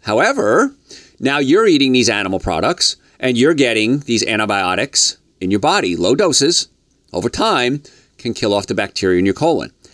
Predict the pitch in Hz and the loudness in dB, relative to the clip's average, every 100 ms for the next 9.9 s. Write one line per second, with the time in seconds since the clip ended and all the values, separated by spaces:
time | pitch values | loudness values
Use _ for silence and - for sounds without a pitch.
0 | _ - 101 104 107 - 104 104 - 87 | _ -4 -2 -2 -2 -2 -2 -2 -2 -4
1 | - 139 139 - - _ _ _ _ _ | 0 0 2 0 -4 _ _ _ _ _
2 | _ _ _ _ _ _ - 143 139 156 | _ _ _ _ _ _ -2 0 0 0
3 | 208 247 220 202 185 151 151 180 165 - | 2 2 2 2 2 2 4 4 2 2
4 | 170 175 156 135 143 131 139 127 196 185 | 0 0 2 0 0 0 0 2 0 2
5 | 160 147 147 165 131 131 127 - 123 143 | 2 2 2 2 2 2 2 0 -2 -2
6 | 143 143 120 107 262 269 - 117 104 117 | 0 0 2 2 2 0 0 2 2 2
7 | 147 _ - - _ - 139 - 196 226 | -2 _ -20 -20 _ -2 0 2 2 4
8 | 208 170 208 214 175 160 151 143 139 143 | 2 2 2 2 2 2 2 2 4 4
9 | 151 165 147 - 151 131 117 123 120 | 2 0 -2 -2 2 2 4 2 0